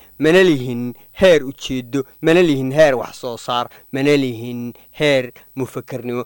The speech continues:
mana lihin heer taariikheed, mana lihin heer dib u dhigasho. Waxaasoo dhan waa waxyaalaha inaga maqan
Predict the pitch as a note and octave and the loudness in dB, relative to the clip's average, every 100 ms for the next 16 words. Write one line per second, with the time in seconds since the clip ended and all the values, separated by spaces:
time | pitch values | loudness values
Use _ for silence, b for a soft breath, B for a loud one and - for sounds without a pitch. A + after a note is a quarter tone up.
0 | b C#3+ F3 G#3 C#3+ C3+ B2+ E3 C#3 - | b 0 2 4 0 -2 2 2 2 -2
1 | B2+ B2+ A#2+ - D3 - B - E3 F#3+ | -2 -2 -4 -2 -2 -2 B 0 2 4
2 | F#3 C#3 B2+ B2+ B2 b b D#3 C#3+ B2+ | 4 0 -4 -8 -10 b b 0 2 0
3 | B2 B2 b B2+ B2 A#2+ C3+ B2+ A#2+ A2+ | -6 -14 b -12 -10 -10 -10 -10 -10 -10
4 | A2+ - A#2 - B A3 F3+ E3 E3+ C#3+ | -12 -10 -12 -12 B 2 2 2 0 -2
5 | B2 B2 b - B2 A#2 C3+ D#3+ E3 C#3 | -2 -12 b -8 -6 -4 0 2 2 0
6 | D#3 F#3 D3+ - B2 B2+ | 0 0 0 -6 -8 -10